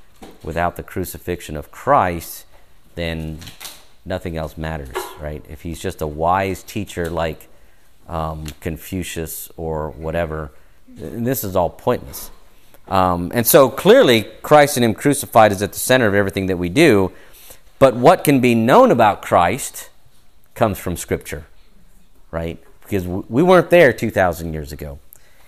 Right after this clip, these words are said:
And so all that can be known about Christ and Him crucified, if we're going to know Him,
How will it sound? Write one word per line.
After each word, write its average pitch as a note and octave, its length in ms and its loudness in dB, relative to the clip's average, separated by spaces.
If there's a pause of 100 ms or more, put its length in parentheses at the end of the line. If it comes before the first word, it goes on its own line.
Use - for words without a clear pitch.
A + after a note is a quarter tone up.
(140)
And F#2+ 160 -6
so G2+ 220 4
all D3 300 6
that D3 120 0
can A#2 140 -6
be A2+ 100 -2
known A2 300 -2
about A2 680 0
Christ E2 600 -4 (440)
and F#2+ 180 -8
Him F#2+ 240 -6
crucified, E2 760 -8
if D#2+ 140 -12
we're F2 100 -6
going G2+ 540 -4
to A#2 80 -2
know F2 260 -6
Him, D2+ 320 -10